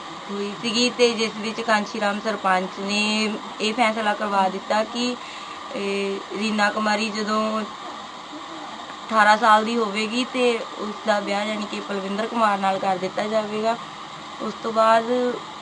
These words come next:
ਉਹਨਾਂ ਨੇ ਫੈਸਲਾ ਤੇ ਇਹ ਕਰਵਾ ਦਿੱਤਾ ਵੀ ਜਦੋਂ ਅਠਾਰਾਂ ਸਾਲ ਦੀ ਹੋਊਗੀ ਤੇ ਉਹਦਾ ਵਿਆਹ ਉਦੋਂ ਕੀਤਾ ਜਾਊਗਾ। ਤੇ ਮੇਰੇ ਫੈਸਲੇ ਤੋਂ ਬਾਅਦ ਦੋ ਹਜ਼ਾਰ ਅੱਠ ਨੂੰ, ਇੱਕੀ ਤਿੰਨ ਦੋ ਹਜ਼ਾਰ ਅੱਠ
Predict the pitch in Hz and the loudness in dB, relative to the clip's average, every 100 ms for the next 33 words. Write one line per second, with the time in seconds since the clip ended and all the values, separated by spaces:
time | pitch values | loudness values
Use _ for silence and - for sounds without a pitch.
0 | - - 226 240 254 254 254 247 247 - | -10 -4 4 4 6 4 4 4 2 -4
1 | - - - 233 233 233 254 240 240 233 | -14 -14 -6 2 4 4 6 6 4 -2
2 | 220 247 240 233 226 226 226 220 226 220 | 2 2 6 6 6 4 6 6 4 -2
3 | 220 226 202 214 226 208 208 214 208 202 | 0 0 0 2 4 4 2 -2 -2 -2
4 | 214 220 220 214 220 - 208 226 214 202 | -4 0 2 2 0 0 6 6 6 2
5 | 208 214 - - - - - - - 208 | 2 0 -6 -12 -12 -12 -12 -8 -2 0
6 | 214 214 - 220 214 220 233 247 - - | 0 0 4 6 6 6 6 6 2 -10
7 | - - - 233 226 226 233 226 220 233 | -10 -8 0 4 6 4 2 0 4 4
8 | 226 226 - - - - - - - - | 6 4 0 -12 -12 -12 -12 -12 -12 -12
9 | - - - - - - 233 233 247 247 | -12 -12 -12 -12 -6 2 4 4 4 4
10 | 247 226 214 214 220 220 233 220 226 214 | 4 6 8 10 8 4 0 2 2 4
11 | 226 226 220 - - - - 196 - 226 | 6 8 6 4 -8 0 4 4 0 -4
12 | 233 233 233 233 233 - - 214 247 247 | -2 0 0 -2 -6 -8 -6 -2 -2 4
13 | 220 214 226 226 220 214 | 4 4 2 6 6 6